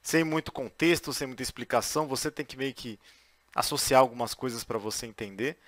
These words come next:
Mas enfim, esse é Hellraiser dois, engraçado que esse aqui é chamado de Renascido das Trevas, e o primeiro é chamado Renascido do Inferno. Vai entender. Mas enfim, então é isso, pessoal. Espero que tenham gostado do vídeo. Se gostaram do vídeo, podem dar um like. Se não gostaram, podem dar um dislike, não tem problema.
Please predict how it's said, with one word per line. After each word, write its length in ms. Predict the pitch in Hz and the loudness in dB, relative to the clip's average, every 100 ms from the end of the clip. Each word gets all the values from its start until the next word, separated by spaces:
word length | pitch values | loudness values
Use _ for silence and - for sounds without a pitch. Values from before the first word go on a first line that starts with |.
| - - - | -20 -20 -2
Mas 160 | 214 233 | 4 4
enfim, 360 | 269 - 165 135 | 4 2 2 6
esse 220 | 190 220 | 6 8
é 60 | |
Hellraiser 460 | 180 190 165 156 156 | 8 8 8 6 4
dois, 260 | 123 180 180 | 4 2 4
engraçado 380 | 160 156 170 | 4 6 4
que 60 | 160 | 2
esse 120 | 151 | -2
aqui 100 | 151 | 0
é 40 | 147 | 2
chamado 400 | 147 127 131 113 | 4 6 4 2
de 80 | |
Renascido 480 | 117 135 131 - 135 | -2 2 2 0 -2
das 240 | 113 107 - | 0 0 0
Trevas, 500 | 120 139 175 254 - - - - | 4 4 4 -4 -12 -20 -20 -8
e 60 | 139 | -4
o 60 | |
primeiro 340 | 143 143 165 170 | -2 4 6 6
é 40 | |
chamado 340 | 147 147 147 | 6 8 6
Renascido 440 | 139 139 139 143 156 | 6 0 0 -2 -10
do 120 | 165 | -10
Inferno. 560 | 185 - - 110 98 90 _ _ - _ _ _ | -10 -6 0 2 2 -4 _ _ -20 _ _ _
Vai 120 | 120 | -2
entender. 420 | 131 139 107 110 - _ - | 0 0 -2 -6 -16 _ 4
Mas 200 | 170 190 | 6 6
enfim, 240 | 202 117 | 0 -4
então 180 | - 160 | 0 2
é 60 | |
isso, 120 | 185 - | 4 2
pessoal. 540 | 170 - 185 214 - _ - - - | 2 10 12 10 4 _ -20 -20 -2
Espero 240 | - 165 | 8 10
que 60 | 160 | 10
tenham 120 | 156 | 4
gostado 400 | 139 131 139 117 | 2 6 6 6
do 20 | |
vídeo. 200 | 113 175 | -2 -2
Se 60 | - | 0
gostaram 320 | 131 139 127 | 2 4 4
do 60 | 113 | 2
vídeo, 180 | 120 107 | -6 -2
podem 160 | 113 | 0
dar 160 | 113 101 | 0 0
um 80 | 98 | 8
like. 300 | 143 160 - | 10 10 6
Se 60 | |
não 100 | 131 | -4
gostaram, 300 | 117 - 117 | -2 0 0
podem 200 | 110 110 | 0 -2
dar 80 | 110 | -2
um 80 | 104 | -4
dislike, 480 | 95 98 127 143 113 | -2 4 6 4 -6
não 80 | |
tem 120 | 98 98 | -14 -8
problema. 580 | 123 120 117 147 196 | -6 -2 0 0 -2